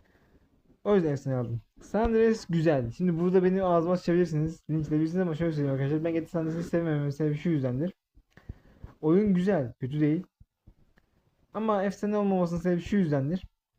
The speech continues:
Ben oyunu hilesiz bitiremiyorum. Zor. Hilesiz bitirdiğim tek oyun Vice City. G T A San Andreas'ı o yüzden çekmiyorum bu arada. Zor olduğu için.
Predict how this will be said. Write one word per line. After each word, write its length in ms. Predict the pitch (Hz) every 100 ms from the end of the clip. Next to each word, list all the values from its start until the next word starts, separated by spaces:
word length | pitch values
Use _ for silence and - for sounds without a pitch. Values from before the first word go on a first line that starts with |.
| _ _ _ _ -
Ben 440 | 151 190 196 190
oyunu 300 | 151 170 175
hilesiz 540 | 175 170 160 165 156
bitiremiyorum. 640 | 143 135 147 135 117 110 113 _ - _ _ _ - - - _
Zor. 260 | 127 143 127 - _ _ _ - _ _ - _ _ - _ _ -
Hilesiz 240 | 175 196
bitirdiğim 260 | 208 208 214
tek 120 | 220
oyun 160 | 233 214
Vice 120 | 185
City. 180 | 185 127
G 160 | 143
T 80 | 147
A 40 |
San 60 | 180
Andreas'ı 180 | 190 208
o 40 |
yüzden 160 | 190 156
çekmiyorum 440 | 135 127 123 123
bu 80 | 120
arada. 180 | 117 123
Zor 180 | 143 151
olduğu 220 | 147 139
için. 200 | 131